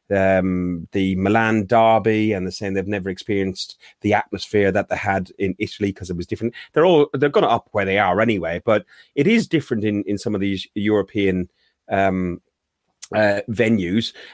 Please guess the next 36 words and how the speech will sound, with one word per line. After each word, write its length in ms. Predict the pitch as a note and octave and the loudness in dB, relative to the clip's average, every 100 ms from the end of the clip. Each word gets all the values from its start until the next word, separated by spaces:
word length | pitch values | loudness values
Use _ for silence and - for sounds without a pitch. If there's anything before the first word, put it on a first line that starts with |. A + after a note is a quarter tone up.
| - | -2
And 140 | C3+ | 0
y-, 100 | C#3 - | 0 -4
you 220 | C3+ D#3 | 0 2
look 220 | F3+ G3 | 2 2
at, 140 | D#3+ - _ _ _ _ _ _ _ _ _ _ - | 0 -2 _ _ _ _ _ _ _ _ _ _ 0
uh, 240 | C3 B2+ - | 4 2 2
our 320 | D3 D#3 C#3+ | 4 4 2
experience, 800 | A2+ - A2 F#2+ G2 B2 C#3 - | -4 -10 -8 -6 -6 -6 -6 -6
um, 480 | - A2 A2 G#2+ G#2+ - | -2 0 0 -2 -8 -4
in 380 | B2 A2+ A2 G#2 | -2 -2 -4 -6
the 60 | |
stadiums 500 | G2+ B2 G#2+ G#2+ A2 | -6 -2 -2 -2 -4
and 80 | A2 | -2
brings 180 | A#2+ A2+ | -2 0
on 140 | A#2 | -2
to 100 | A2 | 0
our 80 | G#2+ | 2
last 280 | A2+ G#2+ - | 2 0 -2
question, 420 | A#2+ A2 - G2 | -4 -4 -6 -6
which 160 | G2 A2 | -6 -6
is 160 | - - - - | -10 -14 -20 -10
covers 420 | - D3 C#3 - - - | -2 2 2 0 -14 -6
the 80 | - | 0
likes 260 | C3+ C3 - | 2 0 -2
of 100 | A2+ | -8
safe 340 | - C3 A#2+ | -2 0 0
standing, 720 | - B2 A#2 G#2+ A2 A2 A2 - | -2 0 0 0 -2 -2 -8 -10
it 80 | |
covers 340 | - A#2+ A2 F#2+ | -8 -4 -4 -6
V 260 | F#2+ A#2 | -4 0
A 200 | G#2+ G#2 | 2 0
R, 240 | G#2 G#2+ G#2 | 2 2 2
being 220 | A2 A#2 | 2 0
an 140 | G#2 | 0
away 280 | G#2 G#2+ G#2 | 0 0 0
fan. 500 | G2+ A2+ G#2+ G#2+ G#2 | -2 -2 0 0 -4